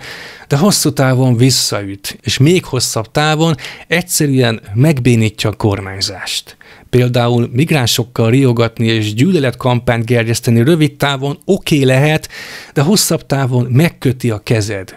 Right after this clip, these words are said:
Mert amikor eljön az idő, hogy épp a migrációt kéne serkenteni a munkahelyek betöltése miatt, akkor ellentmondásba keveredsz önmagaddal, amit nagyon nehéz kimagyarázni. És még nehezebb lesz rávenni a manipulált tömeget,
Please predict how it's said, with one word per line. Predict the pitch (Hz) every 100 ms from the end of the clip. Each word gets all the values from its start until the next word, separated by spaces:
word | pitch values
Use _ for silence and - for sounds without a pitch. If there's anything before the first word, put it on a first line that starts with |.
| -
Mert | 113 139
amikor | 131 131 123 -
eljön | 156 196 196 151 120
az | 117
idő, | 160 147 139
hogy | 127 131 123 - -
épp | 180 190 -
a | 123
migrációt | 196 175 143 113 - 123 110
kéne | - 120 113
serkenteni | - 151 143 123 113 113 117 117
a | 113
munkahelyek | 120 196 - 117 113 113
betöltése | 117 175 170 143 127 139 - 170
miatt, | 185 180 180
akkor | 180 - 190 180 -
ellentmondásba | 208 226 185 135 - 117 117 110 - 113
keveredsz | - 117 104 101 - - - - -
önmagaddal, | 190 202 143 104 98 - 107 98 101 - - -
amit | 196 196 196 185 -
nagyon | 196 170 151
nehéz | 131 110 110
kimagyarázni. | - 123 113 107 104 98 110 110 98 - -
És | - -
még | 131 202 175
nehezebb | 127 120 117 113
lesz | 113 -
rávenni | 143 151 131 123 117
a | 117
manipulált | 123 147 127 123 123 117 107
tömeget, | - 170 131 160 185